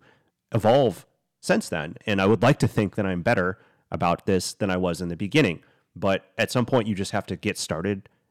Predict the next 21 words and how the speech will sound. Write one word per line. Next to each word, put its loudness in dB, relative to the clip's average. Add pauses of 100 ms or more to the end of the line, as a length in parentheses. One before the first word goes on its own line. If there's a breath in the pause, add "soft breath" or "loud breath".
(140)
and 0
then 0
you -4
can -8
iterate -2
or -4
evolve -8
from -12
there. -4 (960)
I 2
think 4
the 4
second -2
lesson -4
from -8
this -6
podcast -6
is -10
just -8 (440 soft breath)
the 2
value 0